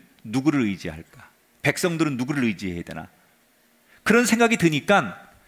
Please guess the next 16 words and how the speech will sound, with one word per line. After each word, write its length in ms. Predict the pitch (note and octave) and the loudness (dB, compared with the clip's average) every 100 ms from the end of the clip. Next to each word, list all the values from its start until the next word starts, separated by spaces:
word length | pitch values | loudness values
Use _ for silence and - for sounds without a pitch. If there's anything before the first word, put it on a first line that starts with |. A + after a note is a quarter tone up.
| _ - | _ -6
왕이 580 | G2+ B2 D3 F#3 D#3 F2 - _ _ _ _ _ _ _ _ _ _ _ _ F3 _ - _ _ _ _ _ _ | 4 6 6 4 2 0 -10 _ _ _ _ _ _ _ _ _ _ _ _ _ _ -20 _ _ _ _ _ _
임종 480 | - E3+ G3 G3+ G#3 | 4 6 6 4 2
직전에 760 | - C#3+ - D#3 F3 A3 B3+ - _ - | 0 -4 0 0 2 2 0 -10 _ 0
엘리사를 680 | A2+ C#3 D3+ C3 C3 D3 - | 4 6 4 2 0 0 -2
찾아가요. 560 | - A3 F3 F2+ C#2+ - _ _ _ _ _ _ _ _ - | -2 -2 -2 -4 -12 -18 _ _ _ _ _ _ _ _ -20
그러니까 340 | - - - F#3+ | -16 -8 0 2
저는 460 | D#3+ F#3+ G3+ G2 - _ - | 4 4 2 0 -10 _ -2
이 180 | E3 C#3+ | 4 6
요아스 420 | C#3 E3 - F#3+ | 8 6 4 4
왕이 540 | D#3+ B2 E3 D3+ G2+ - _ _ _ _ _ _ _ - | 4 4 2 -2 -4 -10 _ _ _ _ _ _ _ -10
평생토록 1300 | - C#4 E4 G#4 A#4+ - F4 - B3 B3+ - - - | -4 -2 -2 -2 -2 -2 -4 -6 -4 -4 -6 -20 -8
잘한 380 | - C#3+ F3+ F#3 | 0 2 2 0
게 100 | G3 | 0
한 400 | - - A4+ G#4 | 0 -2 0 4
가지도 340 | D#4 - - | 4 4 -2
없는데 580 | D#3+ A2 F#2+ F#2 F#2 - | -4 -2 -4 -2 -4 -6